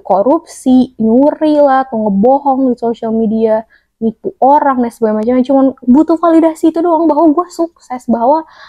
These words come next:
karena mereka nggak konten sama diri mereka sendiri, mereka nggak cukup dengan apa yang mereka punya, quality yang mereka punya. Mereka butuh external things untuk memvalidasi bahwa mereka tuh feel good about themselves. And that's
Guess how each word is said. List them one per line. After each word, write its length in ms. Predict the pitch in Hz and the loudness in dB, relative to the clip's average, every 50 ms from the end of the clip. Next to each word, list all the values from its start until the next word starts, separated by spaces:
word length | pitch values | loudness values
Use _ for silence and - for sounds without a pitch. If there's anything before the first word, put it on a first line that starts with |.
| - _ _ _ _ _ | -20 _ _ _ _ _
karena 240 | _ - 285 330 370 | _ -2 -2 0 0
mereka 320 | 392 359 339 330 392 415 | -2 -4 -6 -6 -6 -4
nggak 320 | 392 320 254 - - - _ | -2 -2 -2 -2 -4 -10 _
konten 480 | - - 277 311 359 359 _ 262 262 | -2 -2 -2 0 -2 -4 _ -2 -2
sama 160 | 262 254 247 240 | 0 0 0 0
diri 240 | 220 233 233 233 | 0 0 0 -2
mereka 240 | 233 233 233 226 226 | -2 -4 -6 -6 -8
sendiri, 320 | 220 _ 240 247 262 262 254 | -8 _ -2 -2 -2 -2 -4
mereka 80 | 330 | -6
nggak 240 | 349 339 247 226 226 | -4 -2 -2 -4 -4
cukup 320 | _ 254 247 - 269 _ | _ -10 -8 -8 -10 _
dengan 240 | - 233 226 226 220 | -4 -4 -4 -4 -4
apa 240 | - 214 214 _ - | -4 -6 -6 _ -6
yang 160 | 240 269 262 | -4 -2 -2
mereka 320 | 247 226 214 208 _ 202 208 208 | -2 -4 -4 -6 _ -6 -6 -6
punya, 560 | _ - 208 202 202 196 202 202 226 - - _ _ | _ -4 -4 -2 -2 -2 -2 -2 -2 -4 -6 _ _
quality 480 | 233 220 214 220 226 208 214 _ 220 220 | -2 0 0 0 -2 -2 _ _ -4 -4
yang 160 | 214 214 214 | -2 -2 -2
mereka 320 | 208 214 208 - 190 196 | -4 -4 -4 -4 -6 -6
punya. 640 | 202 _ - 254 269 294 311 285 254 240 233 233 240 _ _ _ _ _ _ _ _ | -6 _ -6 -4 -2 0 2 2 0 0 -2 -6 -8 _ _ _ _ _ _ _ _
Mereka 400 | - 262 262 - 330 349 339 247 | -2 -2 0 0 0 0 2 2
butuh 480 | 240 240 254 254 _ _ _ 302 285 - | 2 2 2 -2 _ _ _ -2 -2 -2
external 400 | 262 247 - - 254 254 254 254 | -4 -6 -6 -4 -2 -2 -2 -2
things 160 | 294 294 - | -2 -4 -2
untuk 240 | - 277 247 294 - | -2 -2 -2 0 -2
memvalidasi 640 | 277 269 247 - 254 254 247 226 233 247 - 302 | -2 -2 0 0 0 0 2 0 -2 -2 -2 -2
bahwa 240 | 254 254 262 269 277 | -2 0 0 0 0
mereka 240 | 285 277 - 254 254 | -2 -2 -4 -6 -4
tuh 160 | - 285 262 247 _ _ _ _ _ _ _ | -2 -4 -4 -4 _ _ _ _ _ _ _
feel 400 | _ - - _ 277 277 269 262 226 202 | _ -20 -8 _ 0 2 2 2 0 0
good 240 | 202 247 285 302 294 | 0 0 0 0 0
about 320 | 247 233 254 240 226 233 | -2 0 0 -2 -2 _
themselves. 720 | - 220 226 220 - _ 226 226 226 226 226 _ _ _ _ _ _ _ _ _ _ _ _ _ | -6 -6 -6 -6 -8 _ -6 -4 -4 -4 -6 _ _ _ _ _ _ _ _ _ _ _ _ _
And 160 | 254 269 285 | -2 0 2
that's 320 | 294 320 311 - - - | 2 0 -2 -4 -12 -20